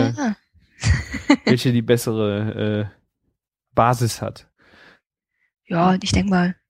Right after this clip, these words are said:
Speaker 1: wird ähnlich sein.
Speaker 2: Okay. Ja, ich meine, die hast du ja beide auch in deinem, äh, Milieu aufgezogen. Wahrscheinlich, äh, hängt das schon auch, glaub ich, sehr viel daran,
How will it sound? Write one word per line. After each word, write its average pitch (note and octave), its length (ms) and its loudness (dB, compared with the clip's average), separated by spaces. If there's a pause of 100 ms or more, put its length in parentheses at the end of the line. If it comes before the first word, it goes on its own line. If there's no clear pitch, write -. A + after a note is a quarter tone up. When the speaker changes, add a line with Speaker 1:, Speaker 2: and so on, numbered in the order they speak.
Speaker 1:
wird - 180 0
ähnlich F#3+ 340 4
sein. F3+ 380 0
Speaker 2:
Okay. G#2+ 280 -8 (400)
Ja, A2+ 80 2
ich A#2+ 120 0
meine, C3 120 0
die B2 80 4
hast A#2+ 120 -2
du B2+ 40 0
ja A#2 40 2
beide G#2+ 280 2
auch G#2+ 200 -4 (420)
in A#2 180 -2
deinem, A2 600 2
äh, G2+ 360 0
Milieu A2 600 6 (200)
aufgezogen. A2+ 840 -2
Wahrscheinlich, A2 600 -4
äh, A2 320 -8
hängt A#2+ 200 0
das A#2 100 -4
schon B2 160 -4
auch, A2 140 -6
glaub A2 160 -2
ich, A2 100 -6
sehr A#2 140 0
viel A#2+ 180 -2
daran, A#2 480 2